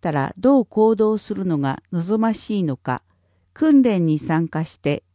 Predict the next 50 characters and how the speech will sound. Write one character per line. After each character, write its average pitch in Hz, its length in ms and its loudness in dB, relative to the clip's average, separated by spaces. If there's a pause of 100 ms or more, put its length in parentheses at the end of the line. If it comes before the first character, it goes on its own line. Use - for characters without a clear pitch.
シ - 220 -2
ミ 262 160 6
ュ - 40 2
レ 277 180 4
ー 226 40 2
シ 175 160 -4
ョ 135 160 0
ン - 40 -8
し - 180 -8
ま 156 140 0
し - 160 -8
ょ 127 280 -4 (1040)
う。 247 40 -2
日 247 300 -2
時、 139 260 -6 (380)
二 226 120 2
月 277 280 0
二 254 140 -2
十 - 120 -16
日 208 160 -4
水 202 320 -6
曜、 151 320 -2 (320)
午 285 240 2
前 156 300 -2
十 233 300 -2
一 - 360 -8
時 139 240 -2
三 220 300 0
十 214 140 -6
分 151 300 -4
か 127 120 -6
ら 127 200 -6 (320)
午 247 140 0
後 170 280 -2
零 220 260 2
時 151 140 -8
三 165 280 -2
十 160 160 -10 (120)
分。 131 260 -4 (600)
場 208 160 -6
所、 220 340 -4 (320)
恋 294 240 2
学 285 260 0
母 262 160 0
公 247 280 0
民 220 240 -2
館、 127 400 -4 (180)
図 185 80 -6
書 220 180 -6
館。 127 340 -4